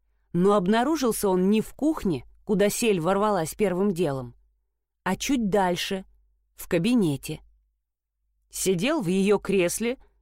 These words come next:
за ее же солидным, нарочито представительским письменным столом и в упор, не отрываясь, разглядывал взъерошенного, очень испуганного мальчишку, забившегося в угол диванчика для посетителей.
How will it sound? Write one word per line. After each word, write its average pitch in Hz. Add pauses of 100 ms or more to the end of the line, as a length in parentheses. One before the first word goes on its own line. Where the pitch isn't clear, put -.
за 180
ее 233
же 214
солидным, 208 (320)
нарочито 190
представительским 208
письменным 208
столом 190 (420)
и 226
в 202
упор, 233
не 170
отрываясь, 202 (340)
разглядывал 190
взъерошенного, 160 (440)
очень 233
испуганного 196
мальчишку, 262 (280)
забившегося 233
в 202
угол 233
диванчика 190
для 175
посетителей. 143